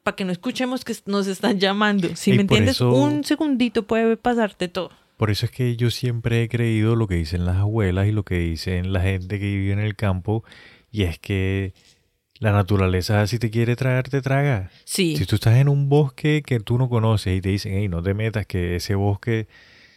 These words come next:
Speaker 2: se lleva a la gente", haga caso, mi vale, porque esas cosas
Speaker 1: Mira las
Speaker 2: pasan.
Speaker 1: historias, mira las historias que vamos a hablar hoy.
Speaker 2: Bueno, la primera
Speaker 1: <laughs> Son para la muestra un botón.
Speaker 2: Sí.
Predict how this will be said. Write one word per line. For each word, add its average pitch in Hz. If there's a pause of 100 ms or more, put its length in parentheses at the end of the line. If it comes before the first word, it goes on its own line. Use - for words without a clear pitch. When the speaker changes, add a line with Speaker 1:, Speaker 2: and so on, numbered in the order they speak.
(180)
Speaker 2:
se 85
lleva 80
a -
la 110
gente", 120
haga 85
caso, 113
mi 101
vale, 90
porque -
esas -
cosas 185
Speaker 1:
Mira 123
las 180
Speaker 2:
pasan. 226
Speaker 1:
historias, 233
mira 170
las 175
historias 214
que 202
vamos -
a 185
hablar 170
hoy. 277 (680)
Speaker 2:
Bueno, 85 (500)
la 110
primera 123
Speaker 1:
<laughs> 101
Son 185
para 185
la 175
muestra 196
un 220
botón. 220 (140)
Speaker 2:
Sí. 113